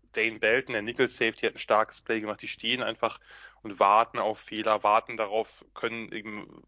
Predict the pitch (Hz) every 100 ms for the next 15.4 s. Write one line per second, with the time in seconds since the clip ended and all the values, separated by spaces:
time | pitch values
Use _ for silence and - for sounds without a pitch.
0 | _ - 127 - 117 - - 117 - -
1 | 117 117 110 107 107 117 101 107 104 107
2 | 113 104 110 107 101 - 107 98 - 110
3 | 107 - - 104 101 101 - 110 98 98
4 | 107 104 107 98 _ - - - _ -
5 | 117 - 156 151 127 123 - 127 - 127
6 | 113 110 113 113 117 113 - 113 - -
7 | 110 107 - _ _ - _ - - 107
8 | - 113 110 - 147 139 - 135 131 127
9 | 123 - - - - 110 110 110 107 -
10 | _ _ - - _ - 104 104 98 101
11 | 95 92 95 92 98 101 110 123 120 110
12 | 104 107 98 147 - 127 - 123 123 117
13 | 120 107 104 101 98 95 - 131 117 -
14 | 127 139 107 - - 107 - 120 - 131
15 | 123 123 - -